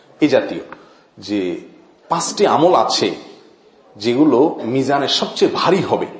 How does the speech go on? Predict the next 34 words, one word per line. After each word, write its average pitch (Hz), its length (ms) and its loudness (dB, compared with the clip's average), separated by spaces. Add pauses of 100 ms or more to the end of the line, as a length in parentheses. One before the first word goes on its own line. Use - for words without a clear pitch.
(560)
তার 151 120 2
ভিতরে 165 260 2
ওই 131 80 6
যে 117 100 0
লা 113 200 4
ইলাহা 104 260 0
ইল্লাল্লাহ, 90 580 0
আল্লাহু 107 380 2
আকবার, 92 440 0
সুবহানাল্লাহ, 95 1000 -2
আলহামদুলিল্লাহ, 107 760 2
চারটি, 135 680 0 (280)
আর 92 160 0
ওয়াল 151 280 4
ওয়ালাদু 185 380 4
সালেহ 180 580 2
ইয়াতাওয়াফা 180 880 2 (240)
ফায়াহতাসিবুহু 92 1300 -2
ওয়ালিদুহু। 85 880 -10 (600)
কারো 101 180 0
যদি 101 240 -6
ছোট - 180 -12
শিশু 90 280 -12
মারা 82 220 -6
যায় 104 280 2 (400)
বা 104 80 0
কোনো 120 160 -6
সন্তান 139 400 0
মারা 101 180 2
যায়, 131 160 0
ছোট - 160 -12
হোক 87 200 -6
বড় 82 140 -6
হোক, 123 240 -6